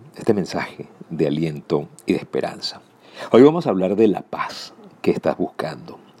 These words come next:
¿Cuál es esa paz que estás buscando? ¿Sí?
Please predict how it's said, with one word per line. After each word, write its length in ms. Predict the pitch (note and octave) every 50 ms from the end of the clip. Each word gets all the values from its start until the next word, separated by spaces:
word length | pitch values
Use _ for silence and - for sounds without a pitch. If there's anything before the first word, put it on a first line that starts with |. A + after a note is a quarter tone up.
| - -
¿Cuál 280 | - A2+ C3 D#3 D3+ A#2+
es 140 | G2+ -
esa 200 | F#2+ E2 - D#2
paz 280 | - - D2+ C#2 - -
que 100 | - -
estás 260 | - - - F2+ D#2+
buscando? 580 | D#2 D2+ - - - - - - - - - - - - - - _ _
¿Sí? 240 | - - G#2+ A2 -